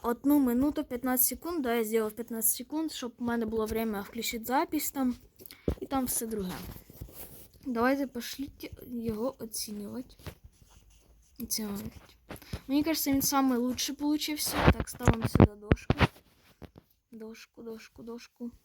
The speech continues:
Де у нас дошка? Все.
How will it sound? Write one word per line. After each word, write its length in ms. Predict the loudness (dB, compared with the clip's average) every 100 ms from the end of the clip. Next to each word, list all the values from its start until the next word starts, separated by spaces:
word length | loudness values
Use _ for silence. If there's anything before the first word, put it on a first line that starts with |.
| _ _ _ _ _ _ -20 -20 _ _ -10
Де 100 | -4
у 20 |
нас 180 | -2 -2
дошка? 380 | -4 -4 -4 -6 -6 _ _ _ _ _ -20 -20 -20 _
Все. 220 | -12 -12